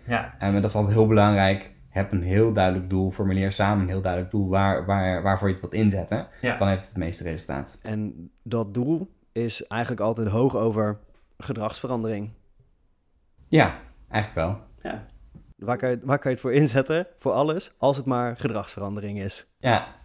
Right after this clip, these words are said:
Speaker 2: of specifiek dingen leren.
Speaker 1: Of specifiek dingen leren.
Speaker 2: Ja. Leuk, dat was hem weer.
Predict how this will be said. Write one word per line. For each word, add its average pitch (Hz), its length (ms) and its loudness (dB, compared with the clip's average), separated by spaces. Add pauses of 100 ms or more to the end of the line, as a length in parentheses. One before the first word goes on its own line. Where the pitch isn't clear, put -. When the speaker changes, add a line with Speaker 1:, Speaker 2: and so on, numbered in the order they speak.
(100)
Speaker 2:
of - 180 6
specifiek 104 500 2
dingen 80 180 -2
leren. 71 240 -6
Speaker 1:
Of 104 80 -14
specifiek - 360 -18
dingen 58 220 -16
leren. 53 220 -20 (160)
Speaker 2:
Ja. - 140 -10 (1120)
Leuk, 208 300 10
dat 180 100 2
was 180 180 8
hem 226 100 2
weer. 240 340 4